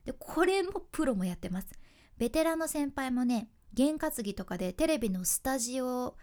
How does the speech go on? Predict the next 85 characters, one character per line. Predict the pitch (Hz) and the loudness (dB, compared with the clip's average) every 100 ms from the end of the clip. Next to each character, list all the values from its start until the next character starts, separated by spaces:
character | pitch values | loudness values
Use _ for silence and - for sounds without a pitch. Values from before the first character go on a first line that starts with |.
| - | -8
入 | - 302 240 | 0 2 2
る | 196 | 4
前 | 220 302 240 | 4 4 2
に | 196 | 0
必 | - - 349 370 349 311 | -2 -2 0 2 4 2
ず | 311 320 - - - _ _ - - - | 0 -4 -8 -20 -20 _ _ -20 -14 0
オ | 214 | 2
ロ | 311 | 2
ナ | 339 339 | 2 0
ミ | 330 320 | -2 -4
ン | 311 | -2
C | - - - 294 | -2 -4 -6 -6
っ | 262 | -6
て | 190 | -6
い | 185 185 | -6 -6
う | - - _ - - | -8 -12 _ -20 -12
ド | - 226 | -4 0
リ | |
ン | 220 | -2
ク | 190 | -2
あ | |
り | 202 233 | -2 0
ま | 247 | 0
し | |
た | 190 | -6
か | - | -10
ね？ | 190 214 | -8 -6
あ | |
の、 | 202 | -4
な | 196 | -6
ん | - | -10
か | - | -14
ち | - | -14
ょ | |
っ | |
と | 180 | -6
ビ | 214 | -2
タ | 285 | 0
ミ | 294 | 0
ン | 302 | 0
C | 294 | -2
が | 202 | -2
い | 190 | -4
っ | |
ぱ | - | -6
い | 247 | -4
入 | 269 | -4
っ | 220 | -4
た | - 175 | -4 2
ド | 240 | 6
リ | 240 | 8
ン | 226 | 6
ク | 214 | 4
を | 202 - - 220 | 2 -2 2 6
飲 | 269 | 8
む | 220 | 6
っ | |
て | - | 4
決 | - | 4
め | 302 | 6
て | 330 330 | 8 8
ら | 330 | 8
っ | |
し | 320 | 4
ゃ | |
る | 285 | 0
人 | 220 214 | 0 -2
も | 202 | -2
い | 208 | 0
る | 220 208 | 0 0
し、 | - 220 - - - - | -2 -4 -6 -18 -20 0
現 | - 294 311 | 6 6 6
場 | 311 | 2
の | 330 | 2
前 | 330 294 | 0 0
に | - | -4
必 | - 262 349 359 359 | -4 -2 0 2 0
ず | - - | -2 -2
ア | 294 | 2
ロ | 349 302 | 4 4
マ | 220 | 2
を | 190 | -2
焚 | - 196 | -6 -6
い | |
て | - 226 | -4 -4